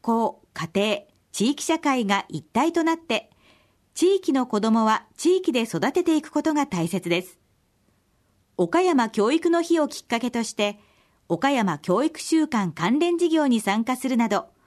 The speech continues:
県民総参加で教育に取り組んでいきましょう。詳しくは、岡山県教育庁教育政策課のホームページをご覧ください。岡山県がお送りした県民の皆さんへ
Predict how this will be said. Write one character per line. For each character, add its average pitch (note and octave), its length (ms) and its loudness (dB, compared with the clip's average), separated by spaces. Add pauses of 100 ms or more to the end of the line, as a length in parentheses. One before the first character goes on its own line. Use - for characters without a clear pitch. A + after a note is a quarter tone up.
(420)
県 A3 280 2
民 C4 220 2
総 G#3+ 260 0
参 F#4+ 220 0
加 E4 140 -2
で C4 280 -2
教 F3+ 220 0
育 A3 200 0
に A3 120 4
取 D#3 200 -2
り - 20 -20
組 B3 160 0
ん - 20 2
で B3 80 2
い B3 80 -2
き B3+ 80 -2
ま C4 100 2
し C#4+ 140 -2
ょ C4+ 80 2
う。 - 100 -6 (1300)
詳 C#4 240 0
し - 100 -14
く C4+ 100 -2
は、 G#3 240 -2 (300)
岡 - 220 0
山 F4+ 240 2
県 B3 320 0
教 G#3+ 240 0
育 D4+ 200 -4
庁 E3 400 -2 (200)
教 A3+ 220 0
育 F4 180 0
政 D#4+ 260 0
策 D4 220 -4
課 C4+ 160 0
の B3 280 0
ホ F#3+ 180 0
ー B3+ 40 0
ム F4+ 140 2
ペ F#4 180 2
ー F4 40 0
ジ D#4 160 0
を D4 100 2
ご D4 100 -2
覧 F#3+ 200 0
く G#3 80 -4
だ G3+ 120 0
さ A3 140 -2
い。 - 140 -8 (1700)
岡 F3 220 0
山 F#4 240 2
県 D#4 280 0
が B3 200 2
お A3 100 2
送 A#3 160 -2
り A#3 140 0
し - 80 -12
た A3+ 220 -4
県 G3+ 300 0
民 F4 160 4
の F4 100 2
皆 E4 220 2
さ C#4+ 140 0
ん B3 160 4
へ - 200 -2